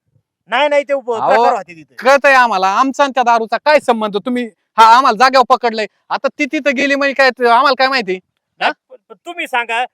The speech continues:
Speaker 1: आम्ही प्रत्येकाला तेच विचारत बसायचं का?
Speaker 2: मग डायरेक्ट येऊन हाणायचं का? ही कसली पद्धत ही?
Speaker 1: नाही, पण तुम्ही पण इथं
Speaker 2: हा,
Speaker 1: जरा
Speaker 2: चुकलं आमचं, यायचं, हे टाइम नव्हता, यायचं नव्हतं आम्हाला, पण आता आलोय, आलोय, मग हीच करीत आहेत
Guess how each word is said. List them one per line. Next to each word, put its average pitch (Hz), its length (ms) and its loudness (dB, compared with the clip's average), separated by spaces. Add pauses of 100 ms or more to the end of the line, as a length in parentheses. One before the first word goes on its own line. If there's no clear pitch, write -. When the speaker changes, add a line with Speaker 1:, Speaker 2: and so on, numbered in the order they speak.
(120)
Speaker 1:
आम्ही 277 260 -6
प्रत्येकाला 294 420 -4
तेच 302 200 -14
विचारत 277 340 -12
बसायचं 208 340 -8
का? 185 160 -8 (220)
Speaker 2:
मग 220 100 -8
डायरेक्ट 302 280 4
येऊन 302 120 -6
हाणायचं 233 360 -6
का? 208 120 0
ही - 280 -6
कसली 294 260 -2
पद्धत 202 300 -8
ही? 156 120 -12 (500)
Speaker 1:
नाही, 220 140 -16
पण 269 60 -8 (120)
तुम्ही 320 200 -14
पण 294 240 -4
इथं 254 220 -4
Speaker 2:
हा, 302 100 6
Speaker 1:
जरा 285 100 0
Speaker 2:
चुकलं 320 220 0
आमचं, 285 220 2
यायचं, 277 360 2
हे 247 120 0
टाइम 277 240 0
नव्हता, 262 260 -2
यायचं 247 380 2
नव्हतं 220 220 -4
आम्हाला, 202 260 -2
पण 220 180 -8
आता 240 200 2 (380)
आलोय, 294 320 6 (140)
आलोय, 262 260 4
मग 277 140 -2
हीच 226 220 -6
करीत 285 220 -8
आहेत 214 100 -6